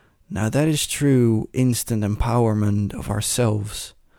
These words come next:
So instead of affirming to yourself that you are beautiful or that you are great, start seeing the beauty and grandiosity of others. It will, in return, empower you as well,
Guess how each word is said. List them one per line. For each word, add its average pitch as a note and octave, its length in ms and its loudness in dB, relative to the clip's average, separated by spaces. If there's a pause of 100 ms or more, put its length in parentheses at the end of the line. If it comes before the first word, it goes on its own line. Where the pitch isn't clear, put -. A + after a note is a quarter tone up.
(500)
So B2 220 4
instead C3+ 340 2
of D3+ 140 2
affirming D#3 680 4
to - 160 -4
yourself A#2+ 540 2
that A#2+ 100 2
you A#2+ 480 4
are G#2+ 140 -2
beautiful A#2 720 2 (320)
or B2 80 0
that B2+ 220 2
you C3+ 180 2
are B2 140 2
great, A#2 600 2 (440)
start D3+ 380 -2
seeing E3 400 2
the B2+ 80 4
beauty B2 480 6
and A#2 160 2
grandiosity C3 1000 4
of G#2 160 0
others. A2 640 -4 (560)
It D3 280 -2
will, C3+ 680 6
in D3+ 320 4
return, B2 580 2
empower B2+ 520 2
you A#2+ 360 4
as G#2+ 160 -2
well, G#2 460 0